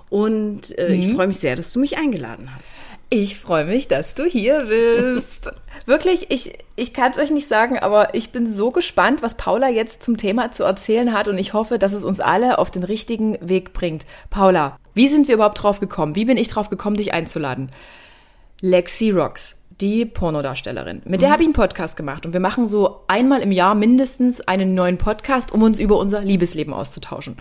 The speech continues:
Speaker 1: Mhm.
Speaker 2: Bei Lexi ist das ganz oft ein Fail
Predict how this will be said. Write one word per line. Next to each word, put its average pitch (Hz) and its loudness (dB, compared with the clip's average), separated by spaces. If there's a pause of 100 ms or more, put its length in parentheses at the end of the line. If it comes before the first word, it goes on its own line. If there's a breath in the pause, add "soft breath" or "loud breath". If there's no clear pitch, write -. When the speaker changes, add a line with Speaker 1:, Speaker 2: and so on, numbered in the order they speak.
(100)
Speaker 1:
Mhm. 196 -4
Speaker 2:
Bei 160 -2
Lexi 202 2
ist 262 0
das 254 -2
ganz 247 0
oft - -6
ein 240 -4
Fail 294 2